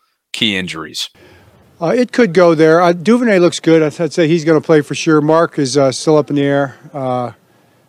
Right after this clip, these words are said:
Speaker 2: uh, Marlon, you know, it's a little dicey right now with Marlon. He hasn't practiced. Uh, I don't know if he'll make it.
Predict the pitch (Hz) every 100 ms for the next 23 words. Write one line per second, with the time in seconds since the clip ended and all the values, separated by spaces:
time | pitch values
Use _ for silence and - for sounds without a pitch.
0 | _ _ 143 127 117 120 151 156 156 151
1 | 143 143 139 131 143 143 135 131 143 127
2 | 143 131 135 135 131 117 127 131 127 127
3 | 123 135 127 120 127 - _ _ _ _
4 | _ _ 123 123 131 131 127 135 123 127
5 | 117 131